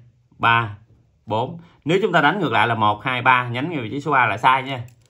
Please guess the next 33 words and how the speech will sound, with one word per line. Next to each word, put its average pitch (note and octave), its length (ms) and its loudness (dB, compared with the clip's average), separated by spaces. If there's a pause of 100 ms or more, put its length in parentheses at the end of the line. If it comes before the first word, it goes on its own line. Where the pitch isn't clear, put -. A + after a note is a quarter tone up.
(200)
Nhánh C3+ 160 -10
xuất E3 120 -10
hiện G#2+ 160 -8
sớm C3+ 220 -2
nhất. G#3+ 140 -4 (400)
À, A#2+ 180 -2
vậy A2 80 -4
lúc A2 100 -4
này C3 120 -2
chúng A#2+ 80 -6
ta C3 100 -2
đọc G2+ 160 0
là G#2 280 0 (440)
nhánh E3+ 260 0
là G3 80 0
vị B2 100 -2
trí C#3 100 -2
số F3 120 -2
hai C#3+ 200 2
này, A#2+ 160 -2
số E3 320 2
chỉ A#2 200 -2
vị A#2 160 -6
trí C3+ 120 -6
nhánh, C#3 280 -6 (200)
số C#3+ 300 -6
chỉ G2 140 -4
vị A#2 140 -10
trí A#2+ 80 -10
nhánh A#2+ 160 -6
là C3 80 -8
số B2+ 140 -8
hai. A2+ 220 -4